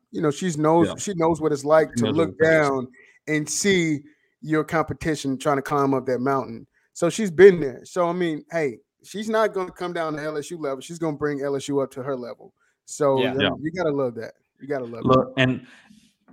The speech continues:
Speaker 2: I mean, w-, while Will Wade was there, I mean, we were hearing, "Hey, we, we need, we need facility upgrades, blah, blah, blah. We need this, we need that, we need this, we need that." But it, it wasn't gonna happen with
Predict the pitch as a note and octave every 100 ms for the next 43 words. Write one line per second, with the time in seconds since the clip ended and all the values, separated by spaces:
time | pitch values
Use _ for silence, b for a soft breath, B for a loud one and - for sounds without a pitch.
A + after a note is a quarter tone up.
0 | _ _ - B2 A#2 G#2+ A2 A#2+ A#2 A#2+
1 | C3 E3+ D3+ D3+ E3+ C#3+ A#2+ C#3 D#3+ F3+
2 | E3+ - _ _ _ _ _ A#2+ A2+ A#2+
3 | C#3 C3+ C#3+ C3+ B2+ A#2 A#2 B B -
4 | B2+ A#2 A#2 A#2 C3 B2+ C3 C#3+ C3 B2
5 | C3 C3+ C3 A#2+ - C3 A#2+ A2 A2 G#2
6 | G2 G2 - B2+ C3 A#2 G#2 B2 C#3 B2+
7 | A#2+ - A#2+ B2+ B2 A#2 G2+ A#2 B2 A#2+
8 | A2+ - A2 G#2+ A#2 A#2+ G#2+ b b b
9 | b - A#2 - - _ _ - D3+ E3+
10 | D#3+ F#3 F#3 B2 - F3 F#3+ D3 A2 G#2+
11 | B2 - - C3+ B2 -